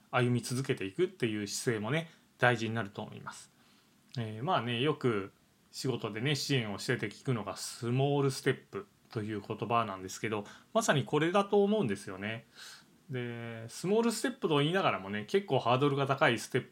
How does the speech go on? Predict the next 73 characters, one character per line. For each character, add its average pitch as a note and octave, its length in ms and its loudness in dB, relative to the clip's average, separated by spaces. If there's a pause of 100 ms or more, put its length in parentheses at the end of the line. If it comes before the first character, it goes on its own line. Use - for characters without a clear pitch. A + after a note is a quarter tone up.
プ B2 140 0
を、 C3 280 4
え B2 460 -6
ー、 - 20 -18
組 D3+ 160 2
ん - 40 4
で A#2+ 100 2
た G#2 80 -2
り G2+ 100 -4
す - 140 -6
る G#2+ 60 -6
こ C#3+ 120 -2
と A#2 120 -4
も F#2 180 -2
あ A#2+ 60 4
る A2+ 100 0
の F#2 140 -8
で、 G#2 260 -4 (220)
そ F3+ 260 -4
う - 20 -4
で B2 60 0
は G#2+ 100 -6
な G#2 120 -6
く - 80 -16
て F#2+ 160 -10
ね、 G#2+ 260 -10
本 E3+ 140 -4
当 G3+ 100 2
に F#3+ 260 0 (220)
一 D3+ 140 -2
歩 - 160 -2
一 E3 60 -2
歩、 - 200 -12 (160)
今 G#3 120 4 (120)
日 - 60 -8
本 D3 180 -4
当 E3 260 -4 (360)
こ C#3 120 -4
こ D3+ 120 -2
ま G3 100 2
で A#3 140 -2
で G#2+ 100 -2
い A#2+ 120 -2
い B2+ 40 0
や - 160 -4 (640)
ぐ C3 160 2
ら E3+ 140 4
い G#2+ 80 -4
で G#2+ 80 -4
い B2+ 100 2
い C3 60 2
の G2+ 100 -6
で、 F#2+ 120 -6
そ - 120 -4
れ D#3 100 0
を F3 260 -2
毎 C3 200 0
日 C3+ 220 -2
毎 A#2+ 140 0
日 D#3+ 120 -6
積 - 220 -4
み B2+ 120 2
重 C3 260 0
ね G#2+ 100 -8
て A2 100 -10
い G2+ 80 -8
く - 80 -18
っ - 40 -20
て - 140 -6
い G#2 40 -2
う - 20 -8
の G2+ 80 -12
が - 60 -20